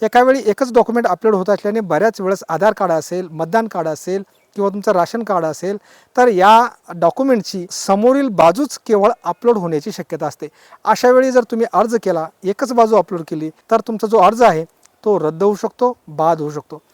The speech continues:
तर एवढ्या मेहनतीने तुम्ही अर्ज करत आहात तर अशा वेळी जर डॉक्युमेंट्स व्यवस्थित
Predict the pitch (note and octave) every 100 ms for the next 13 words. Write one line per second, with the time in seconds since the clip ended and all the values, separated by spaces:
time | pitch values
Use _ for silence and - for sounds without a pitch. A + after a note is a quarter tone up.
0 | _ _ _ _ - C4 A3+ A3+ C4 A3+
1 | A3+ A3+ B3 A#3+ A#3+ A#3+ F#3+ F3+ A3 G#3
2 | G3 F3 E3 F#3+ A3 - G3 - A#3+ B3
3 | B3+ G3+ G#3 E3 D3+ A3+ A#3+ - F3+ D#3+
4 | G#3 C#4